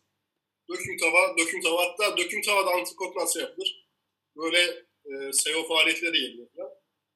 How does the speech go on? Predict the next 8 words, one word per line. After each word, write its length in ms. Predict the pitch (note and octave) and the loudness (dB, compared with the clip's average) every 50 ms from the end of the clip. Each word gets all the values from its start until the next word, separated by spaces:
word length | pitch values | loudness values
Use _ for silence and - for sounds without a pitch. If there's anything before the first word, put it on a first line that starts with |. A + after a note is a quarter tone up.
| _ _ _ _ _ _ - - - _ _ _ _ _ - _ _ _ _ - - - C4+ B3 B3 - | _ _ _ _ _ _ -20 -20 -20 _ _ _ _ _ -20 _ _ _ _ -16 -10 -6 -4 -4 0 4
Şimdi 280 | - - - D#4+ F#4+ F#4+ | 4 4 6 6 4 4
ben 180 | G#3 G4 G4 - | 4 4 2 2
döküm 260 | - E3 - G3+ G3+ | 0 0 0 -2 2
tava 240 | - G3 F#3+ F#3+ F3+ | 4 4 6 6 6
almak 440 | F3+ E3+ E3+ F3+ G3 G3 G3 F#3+ - | 4 4 4 4 4 2 2 2 0
zorunda 340 | - E3+ E3+ F3+ F#3+ G3 | 0 0 0 0 2 2
mıyım 220 | F#3 E3+ D#3+ C3+ C3 | 2 2 0 0 -4
yani? 220 | B2+ B2 - - | -8 -8 -10 -14